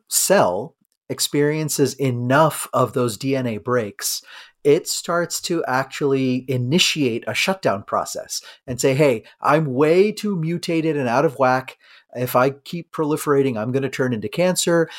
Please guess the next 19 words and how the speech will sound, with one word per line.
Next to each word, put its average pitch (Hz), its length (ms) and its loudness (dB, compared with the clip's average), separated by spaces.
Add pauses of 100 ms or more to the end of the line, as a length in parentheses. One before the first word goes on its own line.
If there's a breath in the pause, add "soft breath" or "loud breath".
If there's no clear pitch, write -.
(180 loud breath)
And 123 180 0
we 147 140 6
actually 175 420 2
have 127 520 2 (260 soft breath)
mechanisms 117 680 -2
in 117 120 -6
place 127 340 -2
that 113 100 -4
are 110 120 -4
evolved 120 560 2
to 113 160 -8
just - 420 -10
shut - 340 -4
the - 60 -12
cell 110 260 -2
down 120 300 -4
and - 140 -14
kill 92 200 -6
it. - 120 -14